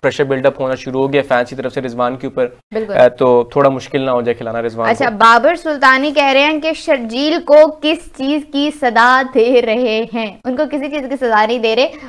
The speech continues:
Speaker 2: उनको जो सज़ा मिलनी थी वो उनको मिल चुकी है। अब, अ, सिर्फ उनको अपनी फिटनेस बहाल करनी है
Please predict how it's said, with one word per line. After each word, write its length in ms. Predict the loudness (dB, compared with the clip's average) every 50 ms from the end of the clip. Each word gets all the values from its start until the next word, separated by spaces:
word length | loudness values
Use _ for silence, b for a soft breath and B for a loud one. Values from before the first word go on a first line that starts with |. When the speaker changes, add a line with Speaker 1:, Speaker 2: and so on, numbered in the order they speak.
| B _
Speaker 2:
उनको 220 | -6 -2 0 0 2
जो 140 | 2 0
सज़ा 260 | -2 -4 -2 0 2 0
मिलनी 360 | 0 0 -4 -4 -4 -6 -4
थी 120 | -4 -2
वो 100 | -2 -2
उनको 340 | -2 -2 -4 -4 -2 -2 -2
मिल 220 | -2 -4 -6 -8
चुकी 360 | -6 -10 -12 -10 -6 -6 -2 0
है। 400 | 0 0 -2 -4 -8 -18 -20 -20 -12 -2
अब, 320 | 2 2 2 2 2 2
अ, 280 | 4 6 8 6 6 6
सिर्फ 320 | 4 2 2 2 2 2
उनको 180 | -2 -2 -2 -2
अपनी 220 | -2 -2 -2 -4
फिटनेस 400 | -2 -2 -4 -4 -2 -4 -4 -2 -2
बहाल 280 | 2 2 4 2 2
करनी 360 | 2 0 -2 -2 -2 -2 0 0
है 160 | 0 -2